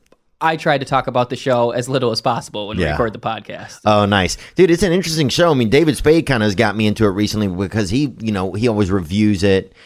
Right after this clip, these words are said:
Speaker 2: and he likes looking at the chicks on there. So if you follow his Instagram story, he's always just, like, harping on it.
Speaker 1: He's scouting is what
Speaker 2: Yes,
Speaker 1: he's doing.
Speaker 2: he is scouting. I'm glad you noticed that. All right, we got a couple more calls that came in here. The hotline, nine eight five, six six four, nine five zero three. Thank you guys for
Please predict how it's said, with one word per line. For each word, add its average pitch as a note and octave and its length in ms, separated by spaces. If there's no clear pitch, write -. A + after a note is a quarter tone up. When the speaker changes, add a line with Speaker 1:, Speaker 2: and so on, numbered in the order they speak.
Speaker 2:
and G#2 120
he A#2 80
likes G2 200
looking G#2+ 220
at F2+ 80
the E2+ 80
chicks - 380
on F2+ 100
there. E2+ 140
So F#2 100
if F#2 80
you G#2 80
follow A2 240
his F#2 80
Instagram G2+ 460
story, F#2 320
he's F#2+ 120
always F#2+ 300
just, F2+ 220
like, E2+ 160
harping F#2 420
on C2 180
it. G#1 120
Speaker 1:
He's D#3+ 200
scouting B2 540
is A#2+ 160
what G#2+ 100
Speaker 2:
Yes, G2 160
Speaker 1:
he's G2+ 260
doing. G#2 180
Speaker 2:
he - 40
is G2 120
scouting. C2+ 400
I'm E2 100
glad D#2+ 220
you D#2 80
noticed D2 320
that. - 260
All F3+ 140
right, D3 180
we D3 140
got C#3+ 120
a C3 40
couple E3 180
more C3+ 140
calls C3+ 240
that A#2 80
came B2 200
in A#2 60
here. A2+ 160
The G#2 80
hotline, G#2 360
nine G#2 160
eight G2+ 120
five, F#2+ 260
six - 280
six - 180
four, F2 260
nine E2+ 220
five E2+ 280
zero E2+ 180
three. F2+ 240
Thank C3 280
you A#2 60
guys G2+ 260
for F2+ 300